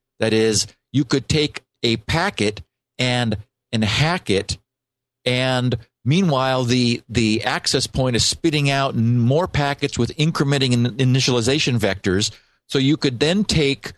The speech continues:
the packet you had intercepted and, and decrypt it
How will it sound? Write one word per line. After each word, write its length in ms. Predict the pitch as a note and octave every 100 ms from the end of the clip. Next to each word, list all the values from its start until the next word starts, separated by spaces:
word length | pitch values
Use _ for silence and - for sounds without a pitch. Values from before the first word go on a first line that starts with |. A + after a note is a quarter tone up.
| _ _ _
the 80 | A#2+
packet 420 | A#2 D3 D#3+ D3
you 180 | C3+ C3
had 240 | A#2+ A2
intercepted 1000 | G2+ D#3 A#2+ A2+ - G3 - - F#2 F#2 G#2 - _ _ _
and, 480 | - C3+ C#3 C3+ B2 - _ _ _ -
and 400 | B2 A#2+ A#2 - - _ _ _ _ -
decrypt 720 | F#2+ C#3 F3+ - G3 G3 -
it 300 | F#2+ A#2+ -